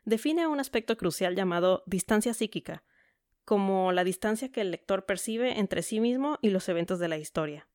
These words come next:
Acompaña esta explicación con ejemplos de uso de la tercera persona que ilustran esto perfectamente. Los siguientes cuatro ejemplos son maneras de introducir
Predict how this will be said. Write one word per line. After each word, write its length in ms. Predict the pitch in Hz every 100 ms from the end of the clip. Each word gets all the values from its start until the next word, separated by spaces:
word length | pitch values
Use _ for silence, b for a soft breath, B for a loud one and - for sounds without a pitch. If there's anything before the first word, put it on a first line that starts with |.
| _ _ _ _ _
Acompaña 600 | 226 247 254 269 277 277
esta 180 | 269 269
explicación 600 | - 220 220 214 233 220
con 180 | 220 190
ejemplos 400 | 196 185 190 180
de 100 | 208
uso 300 | 196 196 180
de 100 | 170
la 120 | 151
tercera 360 | 151 151 165
persona 480 | - 202 233 208 220 -
que 140 | 185
ilustran 440 | 165 165 - 190 170
esto 300 | 170 190 -
perfectamente. 760 | 151 - - 175 170 147 - _ _ _ _
Los 160 | - 214
siguientes 340 | 247 262 311
cuatro 200 | - 262
ejemplos 380 | 262 262 247 269
son 160 | 269 247
maneras 300 | 240 233 247
de 80 | 214
introducir 520 | 196 180 165 214